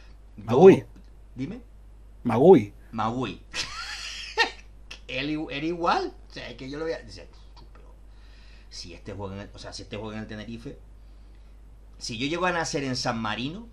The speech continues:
Speaker 1: hubiese sido trescientas veces <laughs> internacional con San Marino". O sea, tendría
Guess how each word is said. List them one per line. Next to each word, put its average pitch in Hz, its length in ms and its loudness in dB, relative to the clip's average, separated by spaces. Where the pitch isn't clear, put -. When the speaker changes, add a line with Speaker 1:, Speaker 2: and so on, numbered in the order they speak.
Speaker 1:
hubiese 98 340 -10
sido 117 380 -10
trescientas 110 580 -8
veces - 240 -6
<laughs> - 20 -8
internacional 120 800 -12
con 127 160 -8
San 120 220 -8
Marino". 127 380 -4
O 110 40 -10
sea, 127 220 -8
tendría 104 420 -6